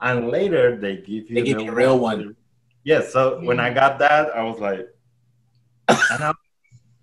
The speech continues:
Speaker 1: going down, and I was like, "This is not, doesn't even have my name."
Speaker 2: Name on it.
Speaker 1: <laughs>
Speaker 3: Wow. <laughs>
Speaker 1: I was just going, thinking in different things. What I said,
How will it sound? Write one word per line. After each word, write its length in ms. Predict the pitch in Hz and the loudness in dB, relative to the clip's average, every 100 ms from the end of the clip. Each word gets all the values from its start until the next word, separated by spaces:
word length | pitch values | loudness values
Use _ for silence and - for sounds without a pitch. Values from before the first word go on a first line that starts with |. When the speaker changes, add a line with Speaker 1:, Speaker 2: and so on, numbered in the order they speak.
| _ | _
Speaker 1:
going 320 | 160 156 156 | 2 2 2
down, 320 | 139 147 165 156 | 4 4 4 4
and 120 | 131 | 4
I 100 | 135 | 4
was 80 | 127 | 2
like, 240 | 117 107 107 | 0 -2 -4
"This 180 | 165 247 | -8 -8
is 200 | 220 185 | -8 -2
not, 640 | 190 202 196 190 151 139 | 0 2 2 -2 -12 -8
doesn't 360 | 147 180 240 214 | -6 -2 -2 -2
even 180 | 196 170 | -4 -4
have 300 | 156 147 - | -2 -4 -2
my 160 | 113 | -4
name." 480 | 98 113 165 175 160 | -2 -2 -2 0 2
Speaker 2:
Name 140 | 190 165 | 6 10
on 240 | 156 151 | 10 10
it. 340 | - 208 190 - | 8 6 4 0
Speaker 1:
<laughs> 360 | - - 427 165 | -8 -2 0 4
Speaker 3:
Wow. 1160 | 196 185 180 175 180 180 180 175 175 175 175 220 | 6 8 6 6 4 2 2 2 2 0 2 4
<laughs> 240 | 254 - | 4 6
Speaker 1:
I 540 | 370 - 330 - 285 - - 254 - _ - | 6 6 4 0 0 -8 -8 -14 -14 _ -12
was 120 | 190 165 | -8 -4
just 240 | 185 165 | -2 0
going, 560 | 165 180 180 170 170 165 143 | 2 2 2 0 -2 -4 -4
thinking 360 | 170 170 175 175 | -2 -2 -2 -2
in 140 | 160 | 0
different 400 | 151 156 160 156 | 0 0 0 0
things. 220 | 156 156 151 - _ 143 - _ _ _ | 0 -2 -4 -14 _ -20 -20 _ _ _
What 200 | 139 135 | -10 -4
I 120 | 151 | -2
said, 460 | 160 - 175 175 170 | -2 -2 -2 0 -2